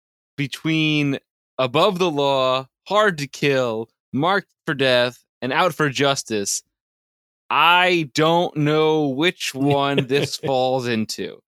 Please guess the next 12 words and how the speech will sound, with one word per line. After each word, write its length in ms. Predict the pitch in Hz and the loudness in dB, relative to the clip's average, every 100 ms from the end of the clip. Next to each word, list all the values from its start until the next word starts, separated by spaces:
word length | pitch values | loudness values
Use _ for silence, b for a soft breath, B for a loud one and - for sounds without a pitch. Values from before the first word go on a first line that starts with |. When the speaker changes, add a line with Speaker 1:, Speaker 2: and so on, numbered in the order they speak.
| _ _ - | _ _ -6
Speaker 1:
I 160 | 127 139 | -2 -2
just 600 | 120 - 165 170 - - | -4 -2 0 0 -6 -20
can't 480 | - 160 160 165 - _ | -6 -2 0 -2 -4 _
remember. 680 | 139 139 139 147 160 190 202 | -4 -2 0 -2 -2 -4 -4
I 80 | 127 | -6
can't 320 | - 156 156 _ _ | -6 -6 -6 _ _
put 120 | 160 | -6
it 120 | 156 - | -6 -8
to 60 | - | -8
my 220 | 131 123 | -6 -4
head. 360 | 123 143 175 190 _ _ _ _ | -2 -2 -2 -6 _ _ _ _
Uh, 380 | 117 123 120 113 | -4 0 0 -2